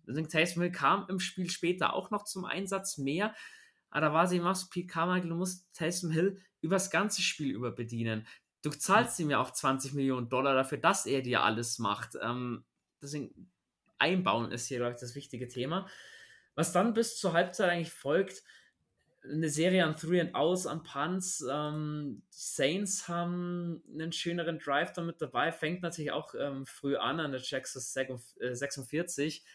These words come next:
Auch wenn, wenn man eine, der Punt war nicht gut, über eine Strafe ging's nach vorne. Ähm, aber auch dann hier eben kommst du nur an die Jaguars siebzehn. Es langt wieder nicht für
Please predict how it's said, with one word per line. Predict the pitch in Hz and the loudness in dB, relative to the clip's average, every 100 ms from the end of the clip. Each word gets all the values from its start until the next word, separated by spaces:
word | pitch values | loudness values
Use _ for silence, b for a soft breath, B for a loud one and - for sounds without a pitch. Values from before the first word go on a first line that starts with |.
| b b - | b b -4
Auch | 127 | 0
wenn, | 151 - | 2 2
wenn | 127 123 135 | -2 -2 0
man | 131 | 0
eine, | 123 | 0
der | - 127 | -2 -2
Punt | 120 147 180 | 2 2 2
war | 151 | 0
nicht | 147 - | 0 -2
gut, | 156 147 | -2 0
über | 127 | -2
eine | 123 | -4
Strafe | - 113 151 139 | -2 0 0 -4
ging's | 139 143 139 | -6 -6 -8
nach | 131 | -8
vorne. | - 123 156 165 165 B B B B _ | -6 -4 -2 -2 -4 B B B B _
Ähm, | 143 147 147 143 - _ _ _ | -4 -2 -2 -6 -12 _ _ _
aber | 131 175 190 | -2 4 4
auch | - | 4
dann | 185 165 | 0 4
hier | 202 220 | 4 4
eben | 131 135 120 - | 2 -2 -4 -10
kommst | - 151 190 202 - | -4 -2 0 -2 -2
du | 190 | -2
nur | 175 160 147 | 0 2 2
an | 165 | 0
die | 165 | -2
Jaguars | - 160 160 160 - | 0 0 2 0 0
siebzehn. | 185 180 - 185 175 - - | -2 -2 -2 0 0 -4 -8
Es | - 151 | -6 -2
langt | 156 180 - | -2 -2 -2
wieder | 196 226 | 2 4
nicht | 147 135 - | 4 0 -6
für | - 135 127 120 117 110 - | -8 -2 0 2 2 2 -2